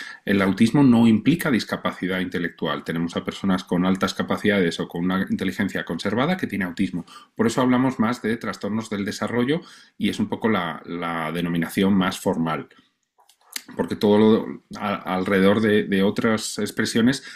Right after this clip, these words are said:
pues induce a muchos errores, muchas confusiones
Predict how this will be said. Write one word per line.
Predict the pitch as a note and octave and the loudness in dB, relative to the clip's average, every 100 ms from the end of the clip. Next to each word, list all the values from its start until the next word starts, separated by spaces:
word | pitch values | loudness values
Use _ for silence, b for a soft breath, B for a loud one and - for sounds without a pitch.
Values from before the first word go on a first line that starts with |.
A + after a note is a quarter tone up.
| B | B
pues | - G#2 | -4 2
induce | G2+ G#2 G#2 | 4 4 4
a | A#2+ | 0
muchos | G2+ G2 G#2 - | 0 -2 -4 -4
errores, | G#2 G#2+ A2 A2+ | -4 -2 -2 -4
muchas | F#2 G2 | -6 -6
confusiones | - F#2+ G#2 G#2 G#2 A#2 - | -6 -6 -6 -2 -2 -2 -6